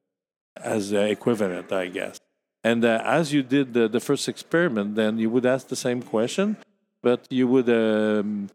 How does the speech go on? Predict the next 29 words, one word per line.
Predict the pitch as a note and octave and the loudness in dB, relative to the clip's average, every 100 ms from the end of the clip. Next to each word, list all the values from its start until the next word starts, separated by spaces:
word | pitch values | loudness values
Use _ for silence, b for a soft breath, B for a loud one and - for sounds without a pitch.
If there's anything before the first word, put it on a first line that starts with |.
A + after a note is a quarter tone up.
| _ _ _ | _ _ _
ask, | A2 A#2+ B2 | 0 0 0
uh, | C3+ A#2+ A#2 | 0 2 0
the | A2+ | -2
person, | B2 A#2+ C3 | -4 -4 -2
"What | A2+ A2+ | 0 -2
is | A2 | -2
your | A2 | -4
target | A#2 A2 A2 G2+ | -2 -2 -4 -4
condition? | A2 A2 A#2+ B2 | -2 0 -2 -2
What | G#2+ A2 | -2 0
is | B2 G#2 | 0 2
the | A2 | 2
actual | D3+ - A#2+ | 2 0 -4
condition?" | - G2 F2 A#2+ C3+ | -2 -4 -4 -10 -12
Because | - A#2 | -4 -2
the | A2 | -2
condition | - G#2+ G2+ A#2 | -4 -4 -2 -2
may | G#2+ G2+ | 0 0
have | G2+ F#2+ | 0 -2
changed. | B2 A#2+ G2+ - - _ _ | -2 -2 -4 -10 -20 _ _
And | B2+ | 0
then | A#2 C3 | 2 2
you | C3+ | 2
reflect | B2 A#2+ - C3 - | 2 2 2 -2 0
on | A#2+ | 0
the | G#2+ | 2
last | G2+ G2 - | 2 -2 -4
step | A2 G#2 G2+ - | -2 0 0 -4
taken. | G#2 G2+ - F2+ F#2 | -6 -6 -6 -10 -10